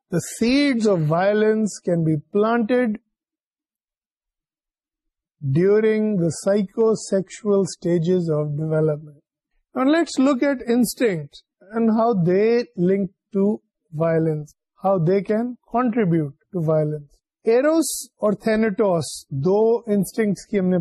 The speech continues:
بات کی تھی. Eros is the pleasure principle, is the instinct that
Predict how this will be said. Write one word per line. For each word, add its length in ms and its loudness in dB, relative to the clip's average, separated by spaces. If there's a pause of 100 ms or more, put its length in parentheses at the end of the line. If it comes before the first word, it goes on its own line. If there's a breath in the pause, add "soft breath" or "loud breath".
بات 180 0
کی 180 -20
تھی. 140 -20 (300)
Eros 280 0 (320)
is 120 0
the 60 0 (100)
pleasure 360 2
principle, 560 -4 (1400)
is 180 -2
the 160 0
instinct 560 -2 (160)
that 240 2